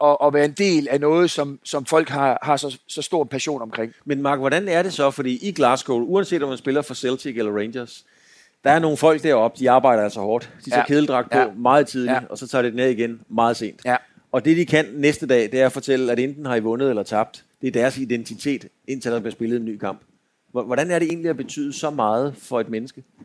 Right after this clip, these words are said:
Speaker 1: Jamen, altså, og, og jeg kan igen sige, at, at, at der var nogen, altså, så er de måske for at støtte, hvor, støtte Celtic, eller mere sådan symbolsk, så har de købt en aktie i, øh, i Celtic måske,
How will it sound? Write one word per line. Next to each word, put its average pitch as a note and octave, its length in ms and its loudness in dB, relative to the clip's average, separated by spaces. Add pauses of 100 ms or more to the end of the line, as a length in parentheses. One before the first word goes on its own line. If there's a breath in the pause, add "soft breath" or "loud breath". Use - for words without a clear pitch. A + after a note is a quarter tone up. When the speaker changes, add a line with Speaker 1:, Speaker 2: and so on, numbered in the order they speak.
(180)
Speaker 1:
Jamen, D3 260 0
altså, D3 240 -2
og, D3 300 6
og C#3+ 100 2
jeg C#3+ 120 2
kan D3 100 2
igen C#3+ 280 2
sige, E3+ 300 0
at, D#3+ 200 2
at, C3+ 120 2 (120)
at C3 160 -2
der C#3+ 80 4
var C#3 140 4
nogen, F3 400 -4
altså, B2 680 2
så E3+ 160 0
er E3 60 6
de D3 160 0 (140)
måske - 260 -4
for F3 140 6
at D3+ 60 2
støtte, D#3+ 240 -4
hvor, D3 200 -2
støtte E3+ 280 -2
Celtic, D#3 500 -2
eller G#2+ 240 -4
mere C#3 140 0
sådan C3+ 200 -6
symbolsk, D3 500 -2 (200 soft breath)
så - 120 -6
har D#3+ 60 6
de D3 80 0
købt F#3 240 2
en E3+ 80 -6
aktie C#3+ 320 -2 (180)
i, A#2 80 0
øh, A2+ 380 0
i B2+ 60 -4
Celtic C#3 360 -2
måske, A#2+ 320 -4